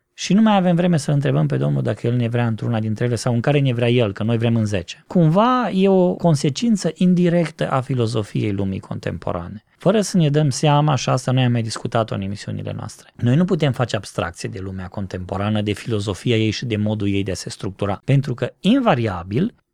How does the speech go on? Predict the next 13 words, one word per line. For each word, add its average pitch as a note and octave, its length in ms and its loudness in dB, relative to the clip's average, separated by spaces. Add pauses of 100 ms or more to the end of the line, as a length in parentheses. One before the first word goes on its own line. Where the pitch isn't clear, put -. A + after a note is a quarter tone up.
(120)
noi E3+ 480 4
suntem G3 800 4
afectați, F3 580 0
suntem D#3 320 4
contaminați E3 880 2
de B2 120 0
ceea A#2 260 0
ce A2 140 -4
se - 140 -4
întâmplă G2+ 380 -2
în F#2 60 -2
jurul F#2+ 280 -2
nostru. - 400 -8